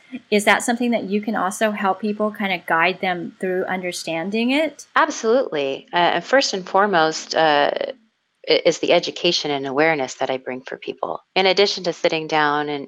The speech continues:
Speaker 2: and actually going through their, their financial picture, there's, there's an educational, um, piece to, to what I do. So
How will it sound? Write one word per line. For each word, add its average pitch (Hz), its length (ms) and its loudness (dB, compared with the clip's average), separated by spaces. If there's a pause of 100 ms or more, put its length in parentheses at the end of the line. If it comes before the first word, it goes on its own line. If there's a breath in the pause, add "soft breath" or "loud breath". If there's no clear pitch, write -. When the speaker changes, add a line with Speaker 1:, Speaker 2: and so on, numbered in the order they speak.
Speaker 2:
and 147 160 -6
actually 143 300 -2
going 147 320 0
through 143 260 -10
their, 160 400 2 (220)
their 190 180 6
financial 147 580 -4
picture, 135 600 -6 (640)
there's, 160 300 0
there's 151 180 0
an 160 100 -2
educational, 156 1040 -2 (640)
um, 143 400 0 (260)
piece - 500 -8
to, - 220 2 (140)
to 160 140 2
what 143 180 2
I 131 140 2
do. 123 220 2 (680 soft breath)
So - 340 0